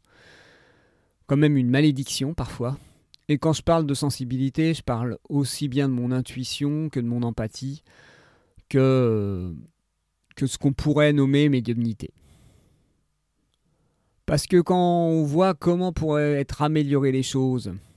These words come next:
comment pourraient être changées les choses, quand on voit toujours les défauts, toujours ce qui cloche, mais qu'on s'autorise pas à s'exprimer ou à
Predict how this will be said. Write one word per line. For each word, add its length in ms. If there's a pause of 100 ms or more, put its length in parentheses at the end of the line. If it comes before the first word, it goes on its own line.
(220)
comment 280
pourraient 300
être 100
changées 520
les 120
choses, 540
quand 140
on 40
voit 220 (360)
toujours 340
les 100
défauts, 300
toujours 280
ce 80
qui 120
cloche, 500 (720)
mais 160
qu'on 120
s'autorise 500
pas 160
à 60
s'exprimer 840
ou 180
à 580